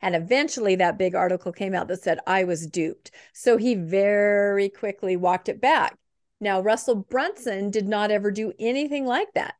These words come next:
He put out his video about the same time, you know, that, that these, uh, the first, um, Instagram post, I think that's Instagram or, or Twitter, I don't know, um, came out,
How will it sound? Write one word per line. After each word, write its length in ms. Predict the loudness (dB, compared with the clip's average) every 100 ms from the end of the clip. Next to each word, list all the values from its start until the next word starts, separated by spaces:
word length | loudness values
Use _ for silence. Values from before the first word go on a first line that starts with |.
| _
He 220 | -2 -2
put 240 | -2 -2
out 220 | 2 0 0
his 180 | -2
video 580 | 2 2 4 4 2 0 -4 _ -6
about 420 | -4 2 2 2
the 100 | -2
same 380 | -4 -2 0 -2
time, 580 | -4 -4 0 0 -2 -2
you 140 | -2
know, 240 | 2 2 2
that, 240 | 2 2
that 200 | 2 2
these, 360 | 0 -4 -4 -4
uh, 160 | -2
the 120 | 0 -2
first, 640 | 0 0 0 -2 -8 -8 0
um, 400 | 0 0 -2 -8 _ -8
Instagram 500 | -6 -6 -4 -2 -2
post, 260 | -2 -2 -2
I 60 |
think 160 | -6 -6
that's 180 | -8 -8
Instagram 420 | -12 -10 -10 -10 -18 -16 -4
or, 60 |
or 340 | -4 -2 -4 -6 _ -8
Twitter, 280 | -8 -6
I 60 | -8
don't 100 | -8
know, 120 | -12 -16 -20 -4
um, 220 | -2 -2
came 260 | 0 0 2
out, 300 | 2 0